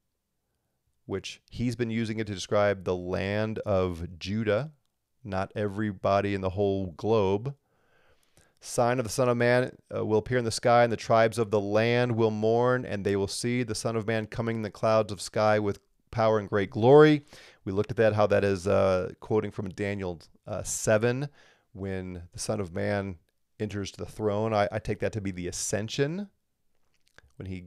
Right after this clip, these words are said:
gets his kingdom. So I don't think this is our future. And so when he inherits his throne, when he takes his throne, the Son of Man comes to the Ancient of Days in the clouds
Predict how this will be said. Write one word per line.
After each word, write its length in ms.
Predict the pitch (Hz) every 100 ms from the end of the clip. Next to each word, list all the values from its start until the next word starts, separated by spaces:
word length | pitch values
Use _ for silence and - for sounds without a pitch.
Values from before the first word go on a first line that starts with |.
| 95
gets 220 | 104 -
his 120 | 101
kingdom. 640 | - - 113 117 135 165 175 _ _ _ _
So 140 | - 101
I 60 |
don't 180 | 98 101
think 140 | 104 101
this 120 | 90
is 120 | 87
our 220 | - 98
future. 520 | - 107 107 131 151 - _ - _ _ _ _ _ _ _
And 680 | - 113 139 156 175 190 190 - - _ _ _
so 260 | - 117 107
when 200 | 110 107
he 220 | 110 101 101 -
inherits 540 | 110 110 117 131 143 -
his 180 | 131
throne, 320 | - 127 131 131
when 100 | 98
he 120 | 95
takes 380 | - 123 117 -
his 200 | 135 -
throne, 440 | - 131 135 151
the 80 | 123
Son 200 | - 113
of 120 | 104
Man 260 | 110 117 120
comes 400 | - 123 123 123
to 120 | -
the 140 | 104
Ancient 260 | 113 110 113
of 120 | 101
Days 440 | 92 117 135 139 135
in 100 | 104
the 100 | - - 113
clouds 520 | - 117 113 120 123